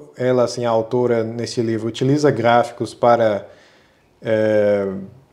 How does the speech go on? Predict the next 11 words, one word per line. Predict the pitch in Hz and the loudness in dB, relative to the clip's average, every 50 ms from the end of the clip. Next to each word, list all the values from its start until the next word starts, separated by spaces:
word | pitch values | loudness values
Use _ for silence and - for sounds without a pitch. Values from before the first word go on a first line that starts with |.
| _ _ _ _ _ _ _ _ _ _ _ | _ _ _ _ _ _ _ _ _ _ _
explicar | - - - - 220 202 - 196 196 | -14 -6 0 2 2 4 6 6 6
o | 208 202 | 6 4
que | 202 - 165 | 4 4 6
ela | 160 160 151 147 143 143 143 139 - - | 6 8 8 6 6 6 4 0 -4 -6
está | 135 123 - - - 127 120 117 113 110 104 101 - - - _ - - _ _ - - - _ _ _ _ _ - | -6 -6 -4 2 4 4 4 6 4 2 0 -4 -6 -12 -20 _ -20 -20 _ _ -20 -20 -20 _ _ _ _ _ -6
ensinando | 135 131 - - 127 120 120 120 147 | -6 -4 -4 -2 0 0 2 2 2
aqui, | 175 165 - 165 180 220 | 0 0 0 0 0 0
né? | 208 190 160 185 - - - - | 0 -2 -6 -8 -8 -12 -20 -20
Explicar | - - - 131 131 - 131 | -12 -4 -2 0 4 4 4
os | 131 135 | 4 4
conceitos. | - 127 123 - - 131 139 160 196 - - - - - | 2 -2 -2 2 4 4 4 4 2 -2 -6 -14 -14 -16